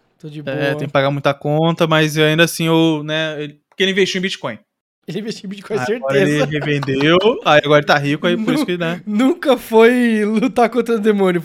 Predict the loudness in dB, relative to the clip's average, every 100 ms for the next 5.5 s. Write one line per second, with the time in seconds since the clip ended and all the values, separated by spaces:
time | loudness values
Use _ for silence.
0 | -8 -6 -6 -6 -4 -2 0 -2 -4 -6
1 | -10 -12 -12 -18 -20 -16 -14 -10 -8 -4
2 | 0 0 2 0 0 2 2 2 -2 0
3 | 0 0 -6 -12 -10 2 6 8 6 4
4 | 2 4 2 0 0 2 2 4 4 2
5 | 2 2 2 2 -2